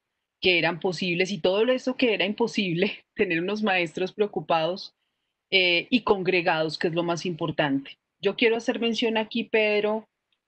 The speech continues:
a tres elementos que tú has mencionado que son claves.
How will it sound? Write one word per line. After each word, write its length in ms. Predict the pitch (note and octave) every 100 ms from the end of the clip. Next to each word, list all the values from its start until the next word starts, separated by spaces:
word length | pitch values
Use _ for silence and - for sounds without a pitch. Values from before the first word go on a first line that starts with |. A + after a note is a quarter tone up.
| _ _ _ _ -
a 80 | F#3+
tres 220 | G3 F#3
elementos 520 | G#3+ B3 F#3+ F3+ G#3 -
que 120 | A3
tú 140 | -
has 100 | E3+
mencionado 500 | F#3 G3 G#3+ E3 E3
que 120 | G#3+
son 200 | G3+ E3+
claves. 720 | D#3 G#3 F#3 F3+ G#3+ - -